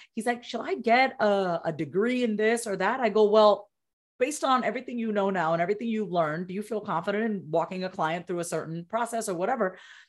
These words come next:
And he was like, "Yeah." I go, "Okay, great. Keep doing that." And when you come up against, like,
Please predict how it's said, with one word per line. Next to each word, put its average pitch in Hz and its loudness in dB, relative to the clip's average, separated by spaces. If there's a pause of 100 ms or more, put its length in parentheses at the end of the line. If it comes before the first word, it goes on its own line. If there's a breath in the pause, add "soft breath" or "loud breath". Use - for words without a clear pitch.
(140)
And 208 0
he 214 2
was 220 0
like, 254 -4
"Yeah." 311 4
I 220 4
go, 269 8
"Okay, 381 2
great. 427 -2
Keep 302 -4
doing 320 0
that." 135 -2 (140)
And 294 4
when 214 0
you 277 -12
come 285 -4
up 294 -4
against, 240 0
like, 202 0